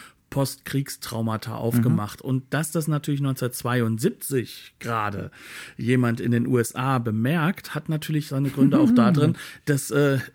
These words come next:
Speaker 1: äh, it's a history repeating, äh,
Speaker 2: Mhm.
Speaker 1: wir uns schon wieder in solchen Kriegs- und Postkriegs-Ideen verfangen haben
Speaker 2: Mhm.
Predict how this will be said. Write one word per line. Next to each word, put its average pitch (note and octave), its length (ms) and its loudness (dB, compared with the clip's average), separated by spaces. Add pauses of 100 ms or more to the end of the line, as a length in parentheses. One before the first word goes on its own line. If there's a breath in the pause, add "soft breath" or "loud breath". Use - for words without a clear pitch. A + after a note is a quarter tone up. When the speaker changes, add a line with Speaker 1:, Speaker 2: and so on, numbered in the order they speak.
Speaker 1:
äh, C3 300 0
it's - 140 -4
a C#3+ 40 4
history C#3+ 440 2
repeating, E3+ 640 4
äh, - 140 4
Speaker 2:
Mhm. A#2+ 80 6
Speaker 1:
wir D3 240 4
uns D#3 180 0
schon D#3 280 0
wieder F#3+ 380 2
in C3 200 -2
solchen A#2+ 380 -2
Kriegs- C#3 360 -2
und B2 160 -4
Postkriegs-Ideen - 1700 -2
verfangen A#2 600 -2
haben A2+ 320 2
Speaker 2:
Mhm. B2+ 260 0